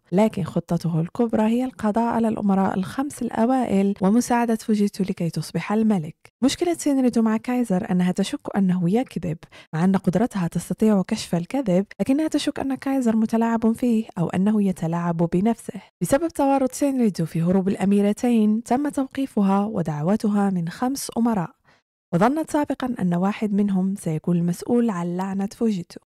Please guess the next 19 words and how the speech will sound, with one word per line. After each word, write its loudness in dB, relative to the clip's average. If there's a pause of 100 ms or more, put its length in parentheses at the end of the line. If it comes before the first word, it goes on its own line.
(100)
في -20
الفصل -2
أربعمائة 2
ظهر 0
أنها 2
تكلمت -2
معهم 0
كلهم -2 (340)
ولم 4
تلاحظ -4
أي 0
تغيير -2
فيهم، 0
فيعني 2
أن 2
لا -2
أحد -2
مشتبه 0
به. -2